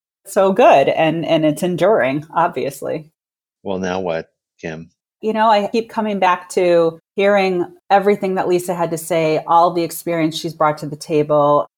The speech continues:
Speaker 1: such good reflection on her part, and then seeing that seismic shifts in digital opportunities for brands, especially in the last year, feels like the biggest nut to crack here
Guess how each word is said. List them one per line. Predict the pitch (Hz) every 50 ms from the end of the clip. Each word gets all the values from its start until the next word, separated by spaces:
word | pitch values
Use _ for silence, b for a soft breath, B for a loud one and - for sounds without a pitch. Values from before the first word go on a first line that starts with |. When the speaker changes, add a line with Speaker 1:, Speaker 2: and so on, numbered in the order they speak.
| _ _ _ _
Speaker 1:
such | - - - 170 165 - -
good | 170 160 156
reflection | 160 147 151 - 160 151 151 - - 156 151
on | 147 147 147
her | 147 - 147 143
part, | - - - 160 151 147 151 151 151 - _ _ _ _ -
and | - 180 180
then | 175 165 165 156
seeing | - - - 202 196 185 185 175 147
that | 151 147 - - -
seismic | - - - - 208 180 175 175 165 - 156 143 -
shifts | - - - - 165 160 165 - - - -
in | 151 147 147
digital | 151 160 147 151 151 147
opportunities | 147 147 147 - 147 151 - 156 151 165 160 147 135 139 135 135
for | - - 147
brands, | 135 135 147 147 143 139 139 135 131 127
especially | 127 - - 175 180 175 - - 151 143 135
in | 131 139
the | 135
last | 131 135 131 143 139 - - -
year, | 156 160 165 151 135 135 135 _ _ _
feels | _ - 226 247 277 269 -
like | 190 165 -
the | - 147
biggest | 139 - - 170 170 160 170 160 - -
nut | 160 156 147 -
to | - 156
crack | - - 156 147 139 139 -
here | - - 156 147 147 151 151 151